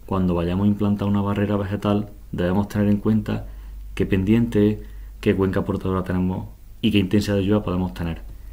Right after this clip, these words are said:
Y en el lugar donde vamos a instalar nuestra barrera, buscar los puntos más débiles para reforzarlos, incrementando su anchura o teniendo en cuenta una relación adecuada entre el tipo de especie y la densidad de plantación, controlando así la mayoría de la erosión posible.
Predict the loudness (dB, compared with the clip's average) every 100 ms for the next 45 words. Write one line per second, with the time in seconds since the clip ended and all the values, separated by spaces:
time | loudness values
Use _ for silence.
0 | -14 -2 4 6 6 4 2 2 0 0
1 | -2 0 2 0 -2 -2 2 2 2 -2
2 | -10 -16 -8 -4 -4 -4 0 0 0 -4
3 | 0 2 2 0 2 4 4 4 4 4
4 | 2 -2 -2 -2 -2 -4 -4 -2 0 0
5 | -2 -10 -16 -14 0 2 4 2 0 2
6 | 4 4 2 0 2 2 4 2 -2 -12
7 | -14 -14 -10 -2 0 4 4 4 4 2
8 | 4 4 2 0 4 4 4 0 0 2
9 | 2 2 0 0 -2 -4 -8 -2 0 2
10 | 2 0 -2 -10 -14 -6 -6 -2 -4 0
11 | 2 2 0 -2 0 0 0 0 0 -2
12 | -2 -2 -4 -4 -6 -4 -6 -4 -4 -2
13 | 0 0 0 -4 -2 -2 0 -2 -2 -4
14 | -4 -6 -6 -8 -10